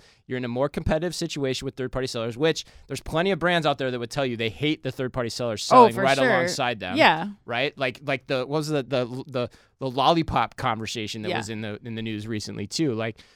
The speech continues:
Speaker 1: so I don't know. I just, I, I just wouldn't be going down this road right now. I don't think the situation is that dire,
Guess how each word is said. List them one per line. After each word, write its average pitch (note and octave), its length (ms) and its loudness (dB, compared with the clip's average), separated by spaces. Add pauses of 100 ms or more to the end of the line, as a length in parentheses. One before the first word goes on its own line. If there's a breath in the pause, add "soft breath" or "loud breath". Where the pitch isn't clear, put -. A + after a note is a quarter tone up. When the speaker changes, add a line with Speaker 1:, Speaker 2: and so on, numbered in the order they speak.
(140 soft breath)
Speaker 1:
so - 140 0
I F#3+ 80 8
don't A3+ 100 4
know. G#3+ 140 8
I C#3 160 6
just, F#3 340 -2
I, E3 440 0
I E3+ 220 -2
just F3+ 220 -4
wouldn't F3+ 220 -2
be D#3+ 80 -8
going C#3 320 0
down B2+ 240 0
this B2 180 -8
road A#2 300 -4
right A2 300 -2
now. G2+ 320 -2
I - 20 -4
don't B2+ 160 -8
think C#3+ 160 -8
the B2 80 -10
situation B2 580 -6
is G2 160 -10
that A2+ 380 -4
dire, A2+ 400 0